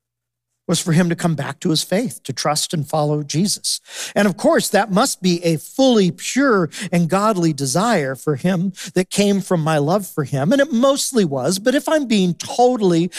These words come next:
and completely honest, some of that desire was also about me. I was embarrassed. Embarrassed to have raised a, a child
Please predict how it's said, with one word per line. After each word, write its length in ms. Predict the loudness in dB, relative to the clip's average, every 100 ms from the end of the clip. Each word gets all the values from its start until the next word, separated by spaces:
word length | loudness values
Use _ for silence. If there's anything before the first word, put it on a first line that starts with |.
| -12 -2
and 180 | -2 0
completely 680 | -6 -2 0 0 0 -2 -2
honest, 600 | -2 0 -2 -4 -6 -8 -16 -8
some 460 | -6 -4 0 2 2
of 160 | 2
that 260 | 0 -2 -4
desire 540 | -4 -2 -2 0 0
was 240 | 0 -2 -2
also 520 | -2 -2 -2 -2 -2
about 340 | -2 -4 -4 -8
me. 400 | -6 -6 -6 -12 _ _ _ _ _ _ _ _ _ _ _ _ _ _ _ _ _ _ -4
I 60 |
was 120 | -2 0
embarrassed. 640 | 0 0 -2 -6 -8 -10 _ _ _ _ _ _ _ _ _ _ _ _ _ 0
Embarrassed 480 | 2 4 4 2 0
to 60 |
have 180 | 0 2
raised 460 | 2 4 2 0 0
a, 120 | 0 -4 -4 -2
a 80 |
child 800 | 0 0 0 2 2 2 0 -4